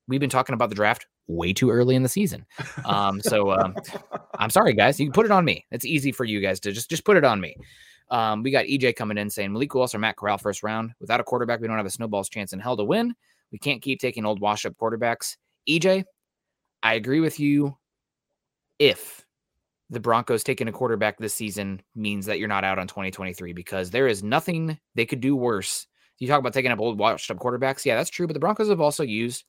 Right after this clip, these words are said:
Speaker 1: some resources early in the draft at quarterback, and they have been emphatically not it. Um, so if you take a quarterback in the first round or second round this year, I don't give a flying you-know-what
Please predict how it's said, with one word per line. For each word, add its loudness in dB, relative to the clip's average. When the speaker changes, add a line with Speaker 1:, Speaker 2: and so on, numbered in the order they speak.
Speaker 1:
some -2
resources -2
early -2
in -2
the -4
draft -6
at -4
quarterback, -2
and -6
they 2
have -2
been 0
emphatically -4
not 0
it. 2
Um, 0
so 0
if 0
you -4
take 0
a -6
quarterback 0
in -4
the -4
first -6
round -2
or 2
second 0
round 0
this -6
year, -4
I 4
don't 0
give 0
a -6
flying -2
you-know-what -2